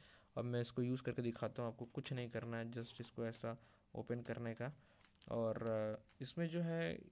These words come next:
आपको ये चीज़ ध्यान रखना है कि जब भी आप इसको यूज़ करें तो जो आप यूज़ करने के बाद जो वायर है उसको अच्छे से फोल्ड करके रखें, क्योंकि काफ़ी बार ऐसा होता है कि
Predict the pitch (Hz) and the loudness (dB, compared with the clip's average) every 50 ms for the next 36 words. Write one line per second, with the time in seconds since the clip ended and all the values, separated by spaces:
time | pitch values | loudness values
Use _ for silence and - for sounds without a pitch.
0 | - - 135 127 - - 151 151 151 151 156 151 - 156 147 131 135 135 139 143 | -6 -2 -2 -2 0 0 2 2 2 2 0 0 -2 -4 -2 0 0 0 2 2
1 | 143 139 - 147 143 147 143 143 139 - 139 135 127 127 123 123 131 143 143 139 | 0 0 0 0 0 2 2 0 -2 -2 -4 -2 0 0 0 2 2 0 0 0
2 | 139 139 131 - - 135 127 123 123 123 131 127 - - 123 123 135 139 143 143 | 0 -4 -6 -2 0 0 0 0 0 -2 -2 -2 -2 0 0 0 0 0 -2 -4
3 | - - - - - - - - _ - - 139 139 139 139 - 82 - 104 127 | -8 -10 -20 -20 -20 -20 -20 -20 _ -2 2 2 4 4 4 2 -2 -4 -6 -2
4 | 131 131 131 135 135 131 - - - - 123 120 120 - - 123 120 117 117 117 | 2 4 4 6 6 4 2 0 -4 0 0 0 0 0 2 4 4 6 4 2
5 | - - - - - - 131 127 131 131 - 143 135 135 135 131 135 127 123 127 | -2 -8 -18 -16 -8 -4 0 0 0 2 4 2 2 2 2 0 0 0 0 0
6 | 135 160 208 - - - - - - - - - - - - - 127 127 123 120 | -2 -2 -6 -12 -18 -20 -20 -20 -20 -20 -18 -20 -20 -18 -12 -6 -2 2 6 8
7 | 123 120 131 143 147 147 151 - 139 - - 139 131 - 143 135 139 143 - - | 8 10 10 8 6 4 0 -2 -2 -2 0 0 0 0 0 -2 -2 -4 -6 -2
8 | - 131 131 127 131 120 117 117 113 120 107 - 123 123 131 135 131 131 131 127 | 2 2 4 4 4 2 2 2 2 2 0 -2 -2 -2 -2 -2 0 2 2 4
9 | 131 143 143 143 139 135 131 131 143 139 135 - 143 139 135 135 139 139 139 139 | 4 4 6 6 6 4 4 4 2 2 2 2 0 0 0 0 -2 0 0 0
10 | 135 139 | -2 -2